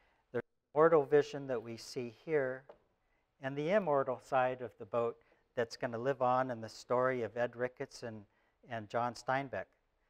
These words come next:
One wonders if there's something mystical about the boat. Um, a lot of people say it has a certain mystique. Um,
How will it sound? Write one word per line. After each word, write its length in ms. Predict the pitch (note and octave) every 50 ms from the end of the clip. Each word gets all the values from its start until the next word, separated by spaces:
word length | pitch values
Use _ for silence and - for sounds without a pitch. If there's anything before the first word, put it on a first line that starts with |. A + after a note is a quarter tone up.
| _ _ _ _ _ _ _ _ _ _ _ _ _ _ _ _ _ _ _ _ _ -
One 220 | F#3+ G#3 G#3 F3+
wonders 440 | F3+ F3+ F3+ F#3 F#3 F3 E3 - D#3
if 160 | D3+ - -
there's 200 | D#3 D3 C#3 -
something 540 | - F#3 F3+ F3+ - F3+ D#3 C#3+ C#3 C3+ C#3+ D#3
mystical 580 | D#3 F#3+ A#3+ - - - C#3 - - A#2 G#2+ G#2
about 440 | G#2 G2 A#2+ A2+ A2+ B2 A#2+ _ -
the 60 | A2
boat. 340 | G2+ - A2+ G#2 G2+ G2+ - _ _ _ _ _ _ _ _ _ _ _ _ -
Um, 360 | A#2+ A2 A2 G2+ G#2 G#2 G#2 G#2+ _ _ _ _ _ -
a 40 | C#3+
lot 200 | D#3 F#3 F3 E3
of 100 | E3+ -
people 360 | - - F#3+ - - D3+ C3
say 240 | - - E3+ D#3 D3+
it 80 | D3 C#3+
has 240 | C#3 D3+ C#3+ - C3+
a 40 |
certain 520 | - - - E3 D#3+ D3 - C3+ B2+ A#2+ A#2+
mystique. 420 | B2 - - - - - D#3 A#2+ - _ _ _ _ _ _ _ _ _ _ _ _ _ G#3+ D3+
Um, 320 | A#2+ A#2 A2 G#2 G#2 G#2